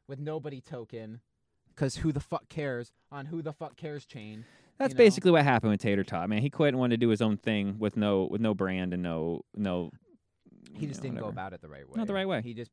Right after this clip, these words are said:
Speaker 1: he said, he, in his words, he, he wanted to put his energy in other places and
Speaker 2: Mm-hmm.
Speaker 1: wanted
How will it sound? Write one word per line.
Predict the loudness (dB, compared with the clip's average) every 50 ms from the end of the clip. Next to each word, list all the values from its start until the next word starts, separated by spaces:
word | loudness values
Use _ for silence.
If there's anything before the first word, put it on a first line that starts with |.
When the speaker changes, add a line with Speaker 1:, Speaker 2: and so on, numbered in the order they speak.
| _ _
Speaker 1:
he | -14 -12 -12 -10
said, | -10 -8 -6 -6 -6 -6 -8 -10 -16 _
he, | -14 -12 -12 -12 -14 _ -16
in | -14 -12 -10 -10
his | -8 -8 -8 -10
words, | -10 -10 -8 -8 -8 -8 -10 -12 -14
he, | -14 -14 -12 -14 -16 -18 -14
he | -12 -10 -10 -10
wanted | -10 -12 -12 -10 -8 -8 -10 -10 -10
to | -12
put | -12 -12 -12 -10
his | -10 -10
energy | -10 -10 -10 -12 -12 -14 -14 -14 -14 -14
in | -14 -16
other | -16 -16 -16 -18 -18
places | _ -20 -20 -20 -20 _ -20 -20 -20 -20 _ -6
and | -4 -4
Speaker 2:
Mm-hmm. | -4 -4 -6
Speaker 1:
wanted | -10 -18 -20 -20 -20